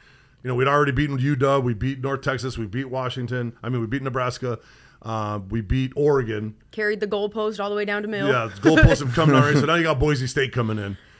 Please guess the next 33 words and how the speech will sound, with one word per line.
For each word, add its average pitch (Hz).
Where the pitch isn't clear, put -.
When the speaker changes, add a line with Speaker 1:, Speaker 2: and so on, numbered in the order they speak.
Speaker 1:
And, 131
you 139
know, 123
it's 123
the 127
fifth 143
game 143
of 135
the 131
year. 131
They're 127
the 123
first 131
year 135
in 127
one 131
A. 120
And, 117
uh, 107
<laughs> -
so 165
we 165
had 208
taken 190
the 151
opening 156
kickoff 120
every 165
single 160
game, 113
and 120
we've 113
scored. -